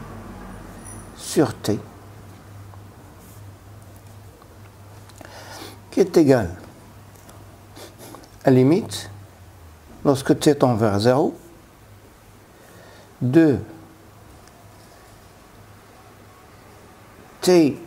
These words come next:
facteur de un moins cosinus t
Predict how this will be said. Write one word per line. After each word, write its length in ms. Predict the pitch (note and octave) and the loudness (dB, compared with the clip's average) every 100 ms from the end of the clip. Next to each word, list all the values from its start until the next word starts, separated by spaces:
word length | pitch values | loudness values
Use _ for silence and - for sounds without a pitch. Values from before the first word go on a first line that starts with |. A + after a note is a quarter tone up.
| - - - - - - | -20 -20 -20 -20 -20 -18
facteur 920 | - - C#3+ - D#3 C#3 A2 F#2 - - - | -10 -6 -6 0 4 4 2 -2 -12 -16 -4
de 240 | A#2+ C#3 C3+ - | 2 2 0 -2
un 200 | D#3+ D#3 | 2 4
moins 280 | C#3+ C3+ C3 | 4 4 2
cosinus 800 | C3 C3 - B2 A2+ G#2+ - - - | -2 -6 -2 0 0 -2 -8 -10 0
t 320 | B2 G2 | 4 4